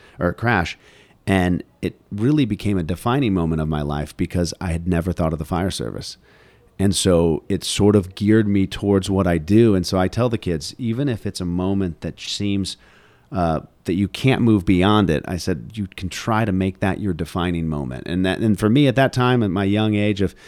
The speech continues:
you know, eighteen years old, I had never been through anything more traumatic and devastating. And, uh,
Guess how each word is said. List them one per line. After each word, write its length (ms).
you 140
know, 100
eighteen 320
years 180
old, 160
I 100
had 120
never 240
been 220
through 140
anything 300
more 220
traumatic 420
and 120
devastating. 600
And, 380
uh, 360